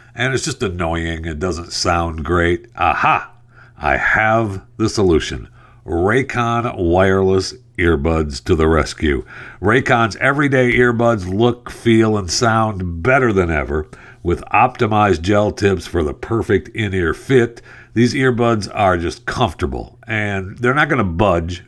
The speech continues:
when, once you put them in your ear. Believe me. Raycons give you eight hours of playtime and a thirty-two hour battery life,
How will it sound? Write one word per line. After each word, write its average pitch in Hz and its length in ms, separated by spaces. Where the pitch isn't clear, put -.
when, 104 540
once 120 340
you 104 80
put 107 220
them 92 120
in 87 120
your 82 120
ear. 73 320
Believe 101 640
me. 58 200
Raycons 123 540
give 117 180
you 101 280
eight 156 220
hours 131 320
of 107 160
playtime 95 800
and 98 240
a 82 100
thirty-two 127 640
hour 95 240
battery 90 460
life, 82 420